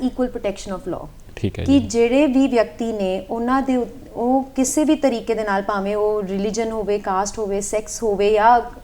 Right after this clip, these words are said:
Speaker 1: ਉਹਨਾਂ ਦੇ ਰਹਿਣ ਦੀ ਜਗ੍ਹਾ ਹੋਵੇ, ਸਮਾਜਿਕ, ਆਰਥਿਕ, ਹਰ ਤਰੀਕੇ ਦੇ ਨਾਲ ਉਹ ਸਾਰੇ ਇੱਕੋ ਜਿਹੇ ਮੰਨੇ ਜਾਂਦੇ ਨੇ।
Speaker 2: ਠੀਕ ਹੈ ਜੀ।
Speaker 1: ਤੇ ਲਾਅ ਜਿਹੜਾ ਹੈਗਾ, ਉਹ ਸੁਪਰੀਮ ਮੰਨਿਆ ਜਾਂਦਾ ਹੈ। ਲਾਅ
Speaker 2: ਠੀਕ ਹੈ
Speaker 1: ਤੋਂ
Speaker 2: ਜੀ।
Speaker 1: ਅੱਗੇ ਨਾ ਕੁਛ ਹੈ, ਕਿਉਂਕਿ ਲਾਅ ਜਿਹੜਾ ਹੈਗਾ, ਉਹ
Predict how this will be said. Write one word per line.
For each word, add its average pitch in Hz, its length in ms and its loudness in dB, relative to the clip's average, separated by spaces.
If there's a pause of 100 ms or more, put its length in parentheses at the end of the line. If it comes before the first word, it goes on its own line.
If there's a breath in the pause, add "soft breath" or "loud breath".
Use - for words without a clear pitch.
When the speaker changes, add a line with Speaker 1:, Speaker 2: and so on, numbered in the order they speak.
(120)
Speaker 1:
ਉਹਨਾਂ 220 220 -6
ਦੇ 220 140 0
ਰਹਿਣ 208 380 -2
ਦੀ 226 100 -4
ਜਗ੍ਹਾ 214 340 4
ਹੋਵੇ, 202 380 0 (440 loud breath)
ਸਮਾਜਿਕ, 240 500 0
ਆਰਥਿਕ, 233 300 4
ਹਰ 311 200 4
ਤਰੀਕੇ 269 360 2
ਦੇ 262 120 0
ਨਾਲ 240 320 2
ਉਹ 247 80 2
ਸਾਰੇ 233 480 2
ਇੱਕੋ 269 280 -2
ਜਿਹੇ 254 180 2
ਮੰਨੇ 214 280 -2
ਜਾਂਦੇ 180 340 -8
ਨੇ। 156 180 -12
Speaker 2:
ਠੀਕ - 280 -4
ਹੈ 85 60 -4
ਜੀ। 85 160 -6
Speaker 1:
ਤੇ 254 80 4
ਲਾਅ 233 340 8
ਜਿਹੜਾ 269 240 4
ਹੈਗਾ, 247 200 4
ਉਹ 311 80 6
ਸੁਪਰੀਮ 240 440 0
ਮੰਨਿਆ 190 260 0
ਜਾਂਦਾ 170 300 -4
ਹੈ। 165 180 -6
ਲਾਅ 208 300 6
Speaker 2:
ਠੀਕ 240 120 -2
ਹੈ 262 40 2
Speaker 1:
ਤੋਂ 262 80 0
Speaker 2:
ਜੀ। 233 60 -2
Speaker 1:
ਅੱਗੇ 226 220 -2
ਨਾ 226 200 -2
ਕੁਛ 233 280 -6
ਹੈ, 220 180 0 (520 soft breath)
ਕਿਉਂਕਿ 269 220 4
ਲਾਅ 233 340 8
ਜਿਹੜਾ 262 240 4
ਹੈਗਾ, 254 240 2
ਉਹ 277 300 0